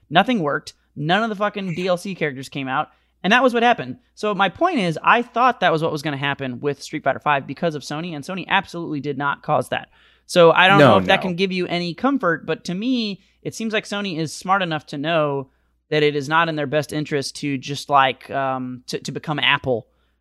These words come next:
Speaker 1: and cloister
Speaker 2: Sure.
Speaker 1: themselves off with, with their, with their I Ps. It seems like they know that, and otherwise they would have, they would have already done it, I feel like.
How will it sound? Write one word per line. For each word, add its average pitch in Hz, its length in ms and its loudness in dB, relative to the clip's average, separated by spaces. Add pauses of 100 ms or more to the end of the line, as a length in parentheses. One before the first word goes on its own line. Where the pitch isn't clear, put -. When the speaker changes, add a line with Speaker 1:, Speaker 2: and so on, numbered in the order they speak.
(180)
Speaker 1:
and 139 140 -4
cloister 160 340 -2
Speaker 2:
Sure. 143 40 -8
Speaker 1:
themselves 135 480 6
off 117 340 -2
with, 135 240 -10
with 143 160 -6
their, 127 160 -2
with 139 200 -8
their 120 120 -2
I 113 80 -2
Ps. - 460 -12
It 139 400 -12
seems 254 220 2
like 262 140 4
they 208 120 0
know 226 200 -2
that, 117 380 -8
and 156 240 -6
otherwise 175 480 4
they 170 100 0
would 165 160 -2
have, 147 220 -4 (760)
they 165 60 2
would 175 120 4
have 165 60 2
already 160 200 2
done 170 160 -2
it, 139 80 -6
I 82 80 -8
feel - 180 -14
like. - 260 -20